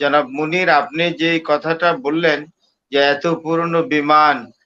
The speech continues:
আমাদের দেশে এখনো কি আবশ্যক ছিল এগুলো উড়ানো? এক। দুই নম্বর, তাও আবার রেসিডেন্সিয়াল এরিয়ার উপর দিয়ে ফ্লাই জোন করবেন আপনি, এগুলো একটা, আহ, খুব বড় ধরনের প্রশ্ন।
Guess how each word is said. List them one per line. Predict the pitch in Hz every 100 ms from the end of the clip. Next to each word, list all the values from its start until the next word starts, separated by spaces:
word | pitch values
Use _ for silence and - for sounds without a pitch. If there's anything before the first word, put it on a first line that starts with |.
| _ _
আমাদের | - 147 147 147 147
দেশে | 143 143 156
এখনো | 143 139 160 165
কি | 160
আবশ্যক | 156 139 156 - 185 -
ছিল | 185 190
এগুলো | 196 196 208
উড়ানো? | 208 220 220 143 -
এক। | 156 143 123 - _ _ _
দুই | 123 170
নম্বর, | 180 170 170
তাও | 165 156
আবার | 170 175 165
রেসিডেন্সিয়াল | 147 - 165 185 202 - 196 175 160 - _ _ _
এরিয়ার | 139 151 170 175 170
উপর | 165 165 147
দিয়ে | 165
ফ্লাই | 160 139 139 147
জোন | 139 165 160
করবেন | 156 147 135 139
আপনি, | 127 - 120 113 _ _ _ -
এগুলো | 143 170 180
একটা, | 165 160
আহ, | 156 139 113 120 123
খুব | - 165 165 _ _ _ _
বড় | - 147 170
ধরনের | 156 175 170 175 165
প্রশ্ন। | 139 135 - -